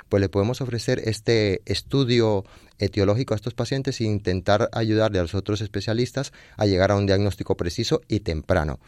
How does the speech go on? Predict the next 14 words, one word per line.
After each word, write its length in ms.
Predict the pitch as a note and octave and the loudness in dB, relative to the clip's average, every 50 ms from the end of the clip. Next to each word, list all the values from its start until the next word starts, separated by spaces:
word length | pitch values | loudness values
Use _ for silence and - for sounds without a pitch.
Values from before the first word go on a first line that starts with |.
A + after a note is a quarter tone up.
| - - - | -20 -10 -4
Ambas, 380 | - G2 G2 F#2+ F#2+ F2+ - - | -2 0 2 2 2 2 0 -2
ambos 300 | - B2+ A#2+ A#2+ A#2 - | -4 -2 0 0 -2 -2
factores 380 | - G2+ - - A#2 A#2 A#2 | -2 -4 0 0 0 0 0
son 120 | - B2 G#2+ | -2 -4 -4
fundamentales 640 | - A#2 A2 F#2+ F#2+ F#2+ F2+ F2+ - G#2 A2 B2 A#2 | -4 -2 -2 0 0 -2 -2 -2 -2 -2 -2 -2 -2
para 180 | - G#2+ F#2+ F2+ | -2 -2 -2 0
el 60 | D#2+ | 0
tratamiento 480 | F#2 F2+ F2 F#2+ F#2 G2 G#2 G#2+ G#2 | -2 -2 0 0 0 -2 -2 -2 -2
y 40 | A#2 | -2
el 100 | G#2+ F2+ | -2 -2
seguimiento 460 | - - E2+ E2+ E2 E2+ F2+ F2 - | -2 -4 -6 -4 -4 -6 -4 -2 -2
de 60 | F2+ F2 | -2 -2
estos 200 | - - F2 - | -2 -4 -6 -4
pacientes. 640 | - D#2 - - D2+ C#2+ C#2 - - - - | -6 -6 -6 -6 -6 -8 -8 -12 -18 -20 -20